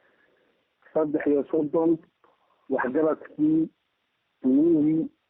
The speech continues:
dadka ah ee labada dhinac, si loo xidho nabaddii. Waxaa labadii beelood si wada jir ah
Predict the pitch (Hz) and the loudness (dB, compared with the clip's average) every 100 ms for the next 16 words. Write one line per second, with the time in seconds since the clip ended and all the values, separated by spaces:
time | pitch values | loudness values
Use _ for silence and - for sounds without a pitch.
0 | _ - 151 160 - - 139 143 143 - | _ -8 -4 -4 -6 -4 -2 -2 -4 -10
1 | - _ _ _ _ - 131 135 143 165 | -18 _ _ _ _ -2 0 2 0 0
2 | 156 147 160 160 - _ _ _ _ _ | 0 0 0 0 -6 _ _ _ _ _
3 | _ _ _ _ - - - 190 214 220 | _ _ _ _ -20 -20 -6 -2 0 -2
4 | - - _ _ _ - 147 165 185 190 | -8 -20 _ _ _ -2 2 2 2 0
5 | - 147 143 147 - _ _ _ _ _ | -2 0 0 0 -4 _ _ _ _ _
6 | _ - 147 147 180 156 143 160 165 170 | _ -2 0 0 -2 -2 -4 -2 -2 -6
7 | - _ _ _ _ _ - 165 175 175 | -12 _ _ _ _ _ -2 0 2 2
8 | 180 196 185 175 151 151 151 147 147 - | 2 0 -2 -2 0 2 2 2 -2 -6
9 | _ _ _ 196 190 170 165 - 202 180 | _ _ _ -2 2 2 2 0 0 0
10 | 143 117 | 0 -2